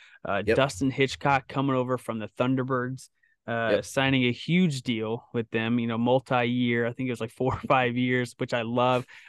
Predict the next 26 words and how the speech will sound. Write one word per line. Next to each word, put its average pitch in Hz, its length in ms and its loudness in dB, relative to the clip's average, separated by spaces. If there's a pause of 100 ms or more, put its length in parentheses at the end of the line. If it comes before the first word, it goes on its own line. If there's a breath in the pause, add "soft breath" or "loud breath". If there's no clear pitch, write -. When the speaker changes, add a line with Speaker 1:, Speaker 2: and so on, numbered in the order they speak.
(100)
Speaker 1:
Uh, 107 160 0
these 123 180 2
two 104 160 2
are 120 40 4
Speaker 2:
Yep. 113 100 0
Speaker 1:
best, - 380 -2 (120)
best 131 240 2
friends. 123 400 2
Like, 110 180 0 (760 loud breath)
this 175 160 4
is - 80 -6
what 156 140 6
you 127 100 2
want. 110 260 -2
You 110 140 -4
know, 110 60 0
you 120 140 4
wanna 123 140 4
play 127 220 2
with 120 120 -2
your 120 100 0
guy. 127 440 2 (340 loud breath)
Uh, 107 480 -4
Speaker 2:
You 98 60 -4
got 92 240 -2
it. - 140 -8